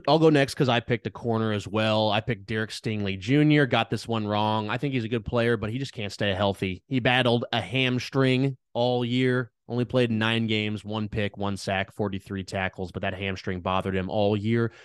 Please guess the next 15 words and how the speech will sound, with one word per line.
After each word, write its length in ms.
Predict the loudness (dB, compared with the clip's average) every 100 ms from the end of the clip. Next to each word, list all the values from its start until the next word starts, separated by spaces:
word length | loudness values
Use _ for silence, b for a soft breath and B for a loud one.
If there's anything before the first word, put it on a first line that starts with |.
| B B B _
That's 280 | 0 0 0
somewhere 440 | 2 2 4 4
where 280 | 4 2 2
the 300 | 0 -4 -6 -10 _ _ _
Texans 400 | -4 -4 -2 -6
fans 400 | -2 0 0 -2
can 260 | -4 -2 -2
just 260 | 0 -2 -4 -12 -14 -16 _ _ _ _ _ -2
be 240 | 2 2
in 140 | 2 2
misery 580 | 2 2 0 -2 -4 b b b
because 220 | -2 0 2
Stingley 340 | 4 4 4
was 140 | 2
taken 500 | 2 0 2 2 0